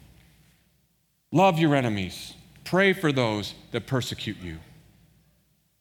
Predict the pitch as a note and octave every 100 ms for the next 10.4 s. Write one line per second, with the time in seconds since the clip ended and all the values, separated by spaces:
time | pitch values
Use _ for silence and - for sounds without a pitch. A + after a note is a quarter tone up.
0 | _ _ _ _ - F#3 E3 - - -
1 | - - - - - - - - - -
2 | _ - - - - E3+ G3 G3+ G#3+ F#3+
3 | G3 B3+ A#3 G3 D#3+ C#3 C3 G2+ F#2 -
4 | - - - - - - - - - -
5 | - G#3 G#3+ A3+ D#3 A3+ B3+ C#4 C4 A#3+
6 | A#3 A3 G#3+ - G#3 A3 A#3+ A#3+ A3+ A3
7 | G#3+ A#3 A#3+ A#3 - - _ _ - -
8 | G#3+ G#3 F#3 C4 C4 A#3+ A#3+ G#3 - A3+
9 | A#3 A#3 G#3 G#3 F#3 F#3 - - A#3+ B3
10 | - - G3 F#3+